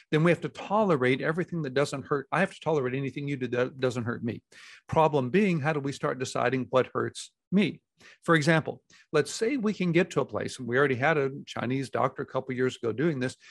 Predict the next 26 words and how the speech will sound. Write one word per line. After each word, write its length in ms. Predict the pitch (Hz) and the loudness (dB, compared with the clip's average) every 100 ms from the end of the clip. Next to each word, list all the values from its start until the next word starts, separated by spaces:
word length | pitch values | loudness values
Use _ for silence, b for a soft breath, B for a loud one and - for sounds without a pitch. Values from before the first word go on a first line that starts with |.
| B - | B 2
where 80 | |
he 80 | 170 | 2
manipulated 720 | 143 131 226 - 156 143 127 | 2 0 0 -2 -2 0 0
D 180 | 123 151 | 0 0
N 160 | 123 113 | 0 0
A 320 | 98 117 151 - | -2 -2 -4 -2
theoretically 1120 | 196 151 127 156 214 185 - 113 107 135 180 B B | 0 0 2 2 2 0 -4 -4 0 2 0 B B
within 340 | 147 - 127 - | 0 2 -2 -2
embryos, 480 | 160 127 110 127 | 0 0 -2 -4
theoretically 680 | - 135 127 175 165 - 147 139 | 0 0 4 2 0 -2 -4 -4
to 140 | - | -6
produce 520 | 127 - 131 156 - - B B - | -6 -6 0 0 0 -8 B B -8
children, 460 | - 156 151 165 | 4 6 6 2
twin 360 | - - 143 156 | 2 0 2 0
girls 320 | 127 104 113 | -2 -4 -4
in 80 | 110 | -4
this 160 | 113 - | -6 0
case, 220 | 147 151 B B | -2 -2 B B
who 100 | 170 151 | 4 6
would 180 | 147 | 4
not 240 | 139 156 147 | 4 2 2
be 160 | 147 | 2
able 180 | 143 143 | 2 2
to 80 | 127 | 0
get 160 | 123 110 | -2 -2
aids. 320 | - - | -4 -10